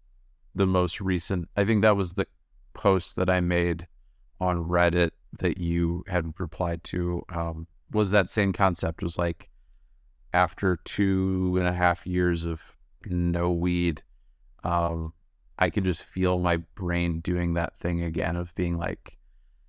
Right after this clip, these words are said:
you know, it would be really fun as, like, if you got stoned and you could do it, just, like, just do it once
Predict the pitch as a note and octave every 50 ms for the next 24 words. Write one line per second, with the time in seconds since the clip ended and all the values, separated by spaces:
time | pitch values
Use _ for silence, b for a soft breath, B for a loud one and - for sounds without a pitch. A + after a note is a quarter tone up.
0 | - - - - - - E2+ F#2 G#2 A#2 B2+ A#2 A2 G#2+ G2+ F#2 G2 G2+ G2+ F#2
1 | F2+ - - - G#2+ A#2+ A#2+ A2 F#2+ F2 E2 E2 E2 - - E2 E2 - - E2+
2 | - - - F2 E2 F#2 F2 D#2+ - - - - - - G2+ G#2+ A2 G#2+ G2 F#2
3 | F2 E2 - - - - - F#2 F2+ F2+ F2+ E2+ - G#2 F2+ E2 - G#2+ A2 A#2
4 | G#2+ F2+ - F2+ E2 - - F2 F2 E2+ E2+ - - - - F#2+ F2+ - - A#2+
5 | C3 C3+ G2+ F#2+ G#2 A2+ B2 B2+ A#2 F#2+ E2+ - - - - -